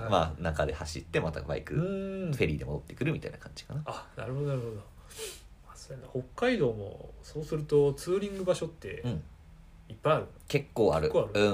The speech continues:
Speaker 1: うん。いわゆる聖地って言われてるのはね、宗谷岬ってさ、北海道の最北端
Speaker 2: あー、あるな。
Speaker 1: あるんやけど、あそこは、あの、ほんまに頭のおかしいバイク乗りたちは、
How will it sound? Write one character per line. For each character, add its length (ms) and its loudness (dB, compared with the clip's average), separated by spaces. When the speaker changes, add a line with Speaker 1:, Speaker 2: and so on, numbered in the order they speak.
Speaker 1:
う 20 0
ん。 60 0
い 100 0
わ 180 8
ゆ 60 6
る 80 4
聖 260 2
地 120 -6
っ 20 -6
て 80 -20
言 100 2
わ 60 4
れ 40 -2
て 100 -6
る 40 0
の 100 0
は 60 0
ね、 180 -2
宗 220 6
谷 180 10
岬 220 2
っ 20 -16
て 120 -10
さ、 320 0
北 100 0
海 140 10
道 60 6
の 60 -2
最 180 8
北 120 2
端 140 0
Speaker 2:
あ 400 0
ー、 40 -2
あ 20 -2
る 120 0
な。 280 -2
Speaker 1:
あ 100 0
る 100 4
ん 40 0
や 80 -4
け 100 -6
ど、 320 2
あ 100 0
そ 140 6
こ 480 8
は、 420 10
あ 180 2
の、 120 6
ほ 120 4
ん 40 2
ま 120 8
に 100 4
頭 260 8
の 80 8
お 60 8
か 80 6
し 140 4
い 20 2
バ 120 6
イ 40 4
ク 80 4
乗 60 2
り 80 0
た 80 -2
ち 100 -6
は、 300 8